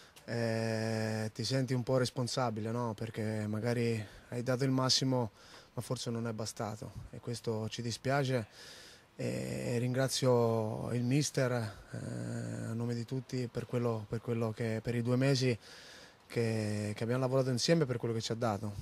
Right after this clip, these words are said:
Poi il calcio d'altronde è fatto anche di queste cose qua,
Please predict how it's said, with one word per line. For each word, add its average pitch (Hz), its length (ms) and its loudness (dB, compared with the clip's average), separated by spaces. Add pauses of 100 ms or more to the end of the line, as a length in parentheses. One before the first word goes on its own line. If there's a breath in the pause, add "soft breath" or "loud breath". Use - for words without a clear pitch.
(140)
Poi 117 120 -2
il 110 60 -4
calcio 123 280 0
d'altronde 123 380 -2
è - 20 -4
fatto 120 240 -4
anche 120 180 -2
di 113 120 -4
queste 117 240 -4
cose 120 240 -2
qua, 135 280 2